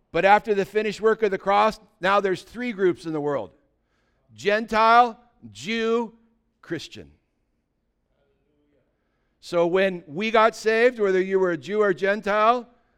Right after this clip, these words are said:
God says, "No longer Jew or Gentile, no longer man or woman, no longer bond or free, but one in Christ."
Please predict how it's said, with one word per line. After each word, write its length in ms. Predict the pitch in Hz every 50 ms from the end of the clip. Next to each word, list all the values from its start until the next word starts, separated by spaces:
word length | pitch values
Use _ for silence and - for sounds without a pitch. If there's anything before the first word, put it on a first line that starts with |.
| _ _ _ _ _ _
God 240 | _ 170 175 185 196 -
says, 220 | - 202 190 160
"No 160 | 180 190 196
longer 320 | 208 202 196 202 202 202 185
Jew 180 | 151 190 202 202
or 100 | 202 170
Gentile, 520 | 170 196 196 208 196 196 214 220 220 240
no 140 | 226 202 180
longer 320 | 175 180 180 180 180 185
man 220 | 175 175 180 185 185
or 80 | 180
woman, 260 | 180 185 190 208 202
no 80 | 190 180
longer 320 | 170 170 170 175 180 180
bond 240 | 160 165 170 175 180
or 60 | 180
free, 240 | 156 - 190 190 202
but 180 | 190 170 170 160
one 160 | 156 151 151
in 80 | 156 151
Christ." 580 | - 143 123 107 92 - - - _ _ _